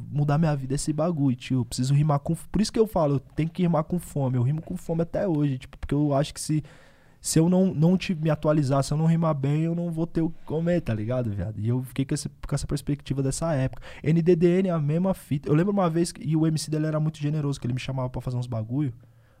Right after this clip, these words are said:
né? E aí uma vez ele me chamou pra ir num, no, antes de eu entrar na Lab, né? Ele me chamou pra fazer o, ele tinha vis-, visto meu verso da Game Over, né? Mas ele, antes disso ele já tinha divulgado umas músicas e tal.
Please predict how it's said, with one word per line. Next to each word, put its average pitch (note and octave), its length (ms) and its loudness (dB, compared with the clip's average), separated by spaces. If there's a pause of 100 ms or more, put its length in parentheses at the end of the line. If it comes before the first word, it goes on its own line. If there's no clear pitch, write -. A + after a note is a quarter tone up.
(120)
né? G#2+ 220 0 (880)
E G2+ 80 0
aí A2 140 4
uma B2+ 160 2
vez A#2+ 160 2
ele B2+ 80 0
me C3 80 -2
chamou B2+ 260 -2
pra C3 220 0
ir C3 80 0
num, B2+ 240 0
no, B2 180 -2
antes E3 180 -2
de G3 80 -2
eu A3 40 2
entrar G3 200 -2
na F#3+ 140 0
Lab, C#3+ 300 0
né? C#3 80 -2 (260)
Ele A#2 120 -4
me A#2+ 40 -4
chamou B2 240 -4
pra B2 100 -8
fazer A#2+ 260 -2
o, A2+ 360 0
ele A2 100 -4
tinha A2+ 160 -2
vis-, A2+ 220 -2 (140)
visto A2 260 -6
meu A2+ 160 2
verso A2 320 -4
da G#2 140 -2
Game G#2+ 280 0
Over, A#2+ 320 -2
né? A#2 180 -2 (760)
Mas G#2 140 0
ele, A#2 220 0
antes C#3+ 240 -2
disso C3+ 200 -2
ele D#3 100 0
já D3+ 100 2
tinha D3 180 -2
divulgado B2+ 340 0
umas A#2 160 0
músicas G#2+ 440 -2
e - 80 -16
tal. G#2 520 -2